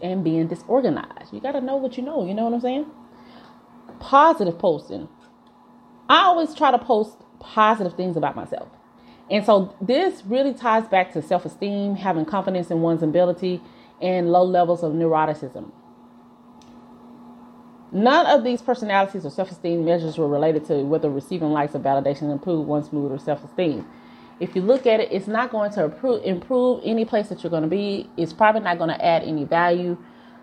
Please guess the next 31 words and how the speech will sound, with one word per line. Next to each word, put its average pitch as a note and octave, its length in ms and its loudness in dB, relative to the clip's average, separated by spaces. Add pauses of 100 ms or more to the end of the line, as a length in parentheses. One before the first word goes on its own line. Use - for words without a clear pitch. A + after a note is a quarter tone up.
Um, D#3+ 380 2
but E3 120 2
I E3 80 2
think A3+ 180 -2
at A3+ 100 0
the - 120 -2
end F3+ 160 -4
of D#3+ 60 0
the D#3+ 80 2
day, E3+ 320 4
if D#3+ 120 -6
we E3 80 -6
take D3+ 220 -6
a E3 60 -4
posi-, E3+ 500 -2 (140)
positive F3+ 480 0
approach F3 460 -2
to E3 100 -8
stop E3 300 -2
seeking D#3+ 360 -4
the C#3+ 80 -2
validation D3 800 -2 (480)
and F#3 100 0
just F3 160 -2
live A3 220 4
in C4+ 120 0
our G3+ 120 -2
space F3+ 320 -2
of - 120 -14
truth, F3+ 520 -6 (540)
um, E3+ 500 0